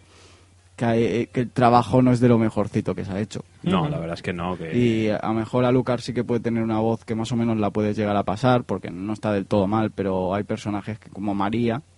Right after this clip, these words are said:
Speaker 1: por ejemplo,
Speaker 2: Y los familiares.
Speaker 1: o los familiares,
Speaker 3: Uf. Ah,
Speaker 1: eh,
Speaker 3: I praise this switch.
Speaker 1: ¿sabes? Es un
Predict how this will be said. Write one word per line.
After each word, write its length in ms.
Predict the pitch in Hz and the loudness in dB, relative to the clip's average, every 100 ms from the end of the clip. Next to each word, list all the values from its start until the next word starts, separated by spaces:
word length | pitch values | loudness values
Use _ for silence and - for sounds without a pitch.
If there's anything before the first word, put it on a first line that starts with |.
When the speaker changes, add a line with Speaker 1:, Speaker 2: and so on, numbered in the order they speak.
| _ _ _ | _ _ _
Speaker 1:
por 140 | 110 | -6
ejemplo, 480 | 104 - 113 107 117 135 | -4 -4 -6 -4 -4 -4
Speaker 2:
Y 40 | |
los 120 | 135 | -6
familiares. 680 | - 92 87 82 85 90 - | -4 -4 -2 -2 -4 -8 -8
Speaker 1:
o 80 | - | -2
los 120 | 107 | -2
familiares, 680 | - 107 104 107 117 113 - | 0 0 0 2 6 8 8
Speaker 3:
Uf. 140 | 127 - - - - | 6 -8 -20 -18 -8
Ah, 380 | - - - 208 | -2 0 0 0
Speaker 1:
eh, 240 | 202 311 | 0 -2
Speaker 3:
I 40 | 330 - | -2 0
praise 320 | 320 339 226 | 0 0 -2
this 280 | 233 339 247 | -4 -4 -2
switch. 600 | - 285 339 190 - - - 143 | 0 2 2 0 -4 -6 -4 -2
Speaker 1:
¿sabes? 420 | - 196 208 135 127 | 2 2 4 2 2
Es 180 | 120 120 | 0 2
un 160 | 127 | 0